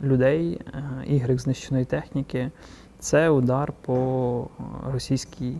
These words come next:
імперії, її амбіціям, її історії, її самовпевненості. І там три крапки можна продовжувати. Керченський міст виконує важливу логістичну функцію дійсно,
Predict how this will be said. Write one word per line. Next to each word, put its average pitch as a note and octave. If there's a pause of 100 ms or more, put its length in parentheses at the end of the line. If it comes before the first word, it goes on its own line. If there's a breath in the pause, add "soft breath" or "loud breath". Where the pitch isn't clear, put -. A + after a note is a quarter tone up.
(460 loud breath)
імперії, B2+
її B2+
амбіціям, A#2+
її B2+
історії, B2
її B2+
самовпевненості. B2+ (520 loud breath)
І E3
там B2
три B2+
крапки -
можна A#2+
продовжувати. A#2+ (300)
Керченський C#3
міст C3+
виконує C3+
важливу C3
логістичну B2
функцію -
дійсно, D3+